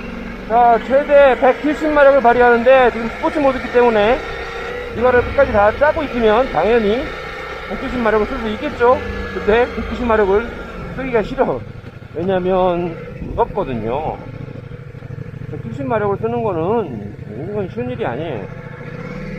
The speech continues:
굉장히 무서운 일이야. 그리고 분명히 오늘은 온로드 위주로만 시승을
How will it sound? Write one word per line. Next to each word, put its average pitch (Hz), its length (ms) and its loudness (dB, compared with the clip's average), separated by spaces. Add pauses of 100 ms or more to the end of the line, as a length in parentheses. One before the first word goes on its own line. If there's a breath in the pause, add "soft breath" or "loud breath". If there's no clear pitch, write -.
(720)
굉장히 220 240 -2
무서운 214 320 0
일이야. 123 260 -6 (1120)
그리고 233 400 6
분명히 233 440 2
오늘은 220 640 6 (420)
온로드 302 540 4
위주로만 233 560 2
시승을 226 560 2